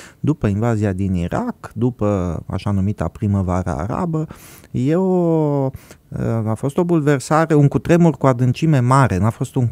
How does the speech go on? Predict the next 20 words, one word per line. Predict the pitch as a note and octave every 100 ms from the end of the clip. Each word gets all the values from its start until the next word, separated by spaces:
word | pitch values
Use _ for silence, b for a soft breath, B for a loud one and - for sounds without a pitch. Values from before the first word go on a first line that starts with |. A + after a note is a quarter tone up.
| -
un | A#2 A2
cutremur | - G#2+ G#2 G2+ F#2+
la | F#2+
suprafață, | - - F#2 F2+ F2 E2 - - B B B B -
un | G#2
cutremur | G2+ A#2 B2 B2+
cu | A#2+
adâncime | G2+ G#2+ G2+ C3 B2+
mare | G#2+ A#2+ A2+ F#2
și | -
cu | - B2+
daune | G#2+ A2 A#2+ A#2 G#2+
mari | G2+ G2 G2+ B2+ C3
și | - A2+
durabile. | A2 G#2+ G#2 F2+ E2+ D#2 D2 B B B
Vedem, | A2+ A#2 G#2 A#2+ D#3+ D#3 A#2+
uh, | A#2+ A2+ G2+
acum, | F#2+ G#2 - B2 B2+ G#2
uh, | G2+ F#2+ F2+ F2 E2 E2 -
a, | F#2